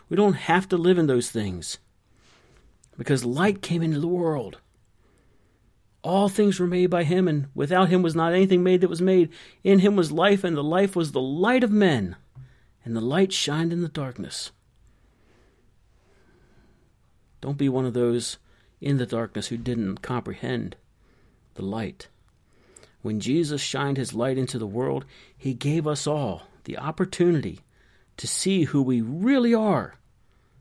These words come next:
to recognize our sins, and to repent.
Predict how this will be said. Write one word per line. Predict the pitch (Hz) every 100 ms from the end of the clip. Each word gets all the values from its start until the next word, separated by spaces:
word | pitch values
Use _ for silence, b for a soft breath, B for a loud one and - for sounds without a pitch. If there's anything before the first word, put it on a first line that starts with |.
| _
to | -
recognize | 131 180 247 226 190 190 180
our | 165 143
sins, | - 123 92 71 - - _ _ _ _ _
and | 131 123
to | 143
repent. | 139 135 - 196 165 - -